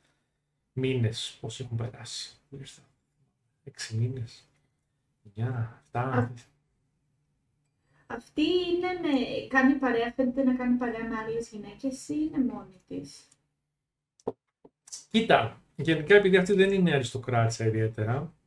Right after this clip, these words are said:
Speaker 1: οι
Speaker 2: Ναι,
Speaker 1: υπόλοιπες δεν την
Speaker 2: ναι.
Speaker 1: κάνουν πολύ παρέα, αλλά προσπαθεί να κάνει mingle, γι' αυτό ήταν στο τραπέζι εκεί.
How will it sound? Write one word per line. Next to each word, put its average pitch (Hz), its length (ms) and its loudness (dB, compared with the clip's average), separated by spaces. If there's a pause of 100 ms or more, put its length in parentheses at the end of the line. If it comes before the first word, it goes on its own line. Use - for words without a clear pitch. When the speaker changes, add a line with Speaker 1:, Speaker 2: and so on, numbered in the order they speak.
(220)
Speaker 1:
οι 139 120 6
Speaker 2:
Ναι, 151 80 2
Speaker 1:
υπόλοιπες 180 440 6
δεν 202 120 8
την 202 100 4
Speaker 2:
ναι. 175 60 4
Speaker 1:
κάνουν 151 240 6
πολύ 131 180 4
παρέα, 143 300 2
αλλά 233 140 4
προσπαθεί 185 400 2
να 185 140 4
κάνει 151 360 4
mingle, 131 400 2
γι' 147 60 -2
αυτό 151 140 -2
ήταν 131 260 2
στο 127 100 -8
τραπέζι 123 400 0
εκεί. 220 260 -6